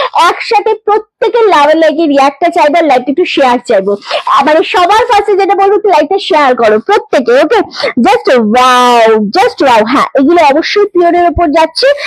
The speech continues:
যার দাম চলে যাচ্ছে তোমাদের জন্য চার হাজারেরটা, কিন্তু একদম হাফেরও কমে। হ্যাঁ, just চৈত্র সেল উপলক্ষে এগুলো দেওয়া হচ্ছে, আরামসে নিয়ে নাও যার যেটা পছন্দ।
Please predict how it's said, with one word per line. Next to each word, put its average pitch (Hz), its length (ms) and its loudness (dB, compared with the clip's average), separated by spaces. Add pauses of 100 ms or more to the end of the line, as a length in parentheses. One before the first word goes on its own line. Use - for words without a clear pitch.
(160)
যার 254 260 0
দাম 311 280 2
চলে 392 200 0
যাচ্ছে 392 280 0
তোমাদের 339 360 0
জন্য 381 180 -2 (120)
চার 320 220 0
হাজারেরটা, 359 560 0
কিন্তু 370 260 0
একদম 285 600 -2
হাফেরও 359 640 -2
কমে। 240 420 0
হ্যাঁ, 415 400 0 (220)
just 359 240 0 (100)
চৈত্র 392 460 0
সেল 415 180 2
উপলক্ষে 370 460 0
এগুলো 330 280 0
দেওয়া 277 280 2
হচ্ছে, 392 280 -2
আরামসে 330 600 0
নিয়ে 311 200 2
নাও 330 120 2
যার 262 340 0
যেটা 269 200 0
পছন্দ। 233 520 0